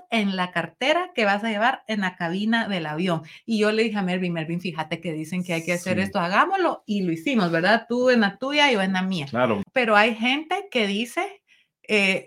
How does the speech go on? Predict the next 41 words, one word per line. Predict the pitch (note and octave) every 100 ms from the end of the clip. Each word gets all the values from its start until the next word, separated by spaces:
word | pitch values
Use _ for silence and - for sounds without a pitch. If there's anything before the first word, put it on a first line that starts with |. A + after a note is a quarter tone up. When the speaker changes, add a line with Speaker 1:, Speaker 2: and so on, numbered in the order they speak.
| F#3
Speaker 1:
"Pero | B3+ B3
yo | A#3+ A#3+
no | C4+
voy | C4+
a | C#4
chequear | C4 - A#3+ A#3
maleta | B3 A#3+ B3 B3 A#3 - _ _ -
de | G3
mano | G3 G#3+ A3 A3+ G#3+ - -
abajo, | F#3+ C#4 F#4 - D#3 -
entonces | F#3 G#3 A#3 B3
lo | G#3
meto | G3+ G#3
en | A3
la | A3
maleta | G3 F3 F3 F#3
de | F#3+
mano". | B3 A#3+ _ -
No, | G#3 C4 C4+ - _ _ _ _ -
en | A3+ D4+
la | D#4+ E4
cartera | - - A#3+ A#3 D3+ -
o | F#3+
mochila | E3 E3 - D4+ D#4+
que | D#4+
te | - G3+
permiten | F3+ F3+ G3+ B3
en | D#3
la | E3
Speaker 2:
¿Por | -
qué? |
Speaker 1:
cabina, | F#3+ G3 A#3 G3
porque | G#3 A#3 A#3+
nosotros | B3 A3+ G#3 F#3 A#3 A3+
en | G3
la | F#3
avenida | A#3+ E4+ F4+ D4+ C4 C4 - - -
nos | G#3+ G#3 -
quitaron | F#3+ - E3+ F3+ A#3
las | C4+ C#4+
maletas | D4+ C#4+ A#3 A#3+ C4 C4